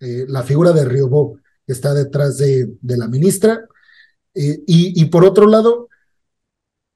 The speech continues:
lo que, el tema que tú tocaste, que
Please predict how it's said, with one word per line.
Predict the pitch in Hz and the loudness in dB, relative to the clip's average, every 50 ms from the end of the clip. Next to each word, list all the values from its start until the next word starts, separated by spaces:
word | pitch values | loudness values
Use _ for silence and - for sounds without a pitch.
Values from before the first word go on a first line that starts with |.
| _ _ _ _ _ _ _ _ _ - | _ _ _ _ _ _ _ _ _ -4
lo | - 147 156 151 - | 0 0 0 0 -2
que, | - 147 - | -6 -14 -8
el | 170 151 160 151 131 117 | -6 -4 -2 -2 -2 -2
tema | 175 170 180 160 | -2 -2 -2 -2
que | 156 143 | -4 -6
tú | - - | -6 -6
tocaste, | - 160 - 160 160 160 - 156 143 123 127 - _ _ _ | -8 -6 -4 -4 -4 -4 -2 -2 -4 -4 -4 -8 _ _ _
que | - 135 127 123 123 123 120 | -4 -2 0 2 2 0 -2